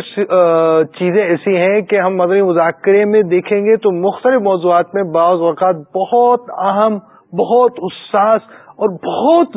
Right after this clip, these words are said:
ضروری موضوع بھی ہوتے ہیں، اور اللہ کی رحمت سے مدنی مذاکرے جو مستقل دیکھتے ہیں ان کے سامنے ہوگا کہ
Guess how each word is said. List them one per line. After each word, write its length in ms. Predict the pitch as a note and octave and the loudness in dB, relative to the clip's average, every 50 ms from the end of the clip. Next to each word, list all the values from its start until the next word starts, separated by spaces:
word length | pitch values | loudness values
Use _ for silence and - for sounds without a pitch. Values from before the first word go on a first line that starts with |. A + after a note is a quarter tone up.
| F#3+ E3 D#3 | -6 -2 0
ضروری 420 | F#3+ G3 G3 A3+ A#3 B3 B3+ B3+ | 0 2 2 2 2 2 2 0
موضوع 400 | A3+ F#3+ E3+ E3 E3+ D#3+ D#3 G3 | 0 0 0 -2 -2 -2 -2 -2
بھی 140 | G3+ G3 A3 | -2 0 0
ہوتے 260 | G3 F#3+ F3+ - F#3+ | 0 0 0 -2 -4
ہیں، 80 | F3+ F3+ F3+ - - - - - - _ - | -6 -6 -8 -12 -20 -20 -20 -20 -16 _ -2
اور 160 | F#3+ G3+ G#3 F#3+ | 0 0 0 0
اللہ 200 | - F#3 F#3+ G3 G#3 G3 | -2 -2 0 0 -2 0
کی 100 | - G#3 | 0 0
رحمت 240 | F#3 F3+ E3+ F3 F3 - | 0 2 0 0 -2 -4
سے 60 | - G3+ | -2 -2
مدنی 260 | F3+ F3 E3+ F3 F3 | 0 0 0 0 0
مذاکرے 440 | E3+ D#3+ D#3 E3 D#3+ D#3 - F#3 F3 | 0 0 0 0 0 0 -2 -4 -4
جو 140 | D#3+ E3 | -2 -2
مستقل 460 | D3 C#3+ C#3 - E3 D#3+ F3+ F3+ E3+ D3+ | -4 -4 -6 -6 -6 -4 -2 -2 -2 -2
دیکھتے 360 | D3+ C#3+ C#3+ - D#3+ D#3 D3+ | -4 -6 -4 -4 -2 -2 -2
ہیں 140 | D#3 E3+ F3+ | 0 -2 -2
ان 240 | F3 F3+ F#3 E3+ | -4 -4 -8 -10
کے 140 | D3+ - E3+ | -8 -6 -8
سامنے 360 | D#3 - E3 D3+ D3+ D#3+ E3 | -6 -4 -6 -6 -4 -4 -6
ہوگا 300 | D#3+ C#3+ C#3 D3 D#3 D#3+ | -6 -4 -4 -2 -2 -2
کہ 280 | D3 C#3 - E3 E3 E3+ | -2 -4 -4 -4 -4 -4